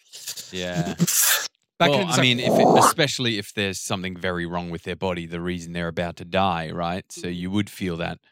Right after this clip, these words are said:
Speaker 1: like, cold, like, "I've literally just died."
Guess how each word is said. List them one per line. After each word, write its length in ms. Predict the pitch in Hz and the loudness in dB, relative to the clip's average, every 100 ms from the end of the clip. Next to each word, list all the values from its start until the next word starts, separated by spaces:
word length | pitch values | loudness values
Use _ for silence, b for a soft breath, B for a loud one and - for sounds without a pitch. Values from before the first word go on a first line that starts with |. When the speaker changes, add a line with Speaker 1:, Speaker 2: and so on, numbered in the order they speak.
| _ _ - | _ _ -14
Speaker 1:
like, 140 | 87 | -10
cold, 360 | - 101 90 85 | -8 -6 -6 -8
like, 260 | 87 87 - - | -8 -10 -12 -14
"I've 160 | 98 | -12
literally 380 | 87 82 90 82 | -10 -10 -10 -12
just 260 | - - - | -14 -14 -8
died." 360 | 92 78 65 | -8 -8 -14